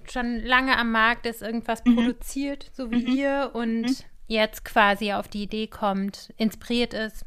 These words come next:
Speaker 1: durch
Speaker 2: Mhm.
Speaker 1: euch
Speaker 2: Mhm.
Speaker 1: zum Beispiel.
Speaker 2: Ja.
Speaker 1: Was wären so die ersten Schritte, die du empfehlen würdest, um so auf die Richtung zu kommen?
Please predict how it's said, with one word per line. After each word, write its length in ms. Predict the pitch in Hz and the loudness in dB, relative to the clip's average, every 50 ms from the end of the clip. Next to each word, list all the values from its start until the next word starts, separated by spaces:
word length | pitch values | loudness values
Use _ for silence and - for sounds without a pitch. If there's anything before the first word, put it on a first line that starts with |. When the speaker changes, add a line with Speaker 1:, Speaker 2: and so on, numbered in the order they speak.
| - - - | -10 -10 -6
Speaker 1:
durch 140 | - 214 233 | 0 4 6
Speaker 2:
Mhm. 100 | 226 262 | 6 8
Speaker 1:
euch 260 | 294 302 285 - - - - - - - - | 6 6 4 0 -6 -12 -12 -12 -10 -2 6
Speaker 2:
Mhm. 320 | - 269 254 247 262 302 | 8 10 12 12 10 10
Speaker 1:
zum 120 | 302 262 | 8 4
Beispiel. 560 | 247 247 254 262 - - - 247 240 247 247 240 - - - | 2 0 0 0 -2 -6 -4 -4 -4 -4 -6 -8 -12 -6 2
Speaker 2:
Ja. 260 | 233 220 208 208 233 - - - - - | 4 6 6 6 4 0 -8 -10 -8 0
Speaker 1:
Was 260 | - 226 226 220 - | 2 2 2 4 2
wären 200 | 240 226 233 233 | 2 4 4 4
so 80 | 220 233 | 2 0
die 120 | 202 226 | 0 0
ersten 260 | 214 214 220 220 - 226 | 0 0 0 -2 -2 -6
Schritte, 320 | - - 285 285 285 262 | -2 -2 -2 -2 -2 -4
die 140 | 202 220 214 | -4 -4 -4
du 140 | 208 226 220 | -4 -4 -4
empfehlen 640 | 202 208 208 196 - 233 233 233 240 226 220 202 | -2 -4 -4 -6 -4 -2 0 0 2 2 0 -2
würdest, 600 | 202 196 202 196 196 202 208 202 - - - - | -2 -4 -4 -2 -2 -4 -4 -6 -10 -14 -8 -6
um 340 | 208 202 202 202 202 208 202 | -4 -2 -2 -2 -2 -4 -4
so 140 | 214 208 190 | -2 -2 -2
auf 180 | 202 202 - | -2 -4 -6
die 120 | - - 208 | -6 -8 -6
Richtung 340 | 220 196 - - 214 208 | -6 -6 -6 -6 -6 -6
zu 100 | - 208 | -8 -10
kommen? 440 | - - - 208 190 190 196 202 196 | -12 -10 -8 -8 -6 -6 -6 -8 -8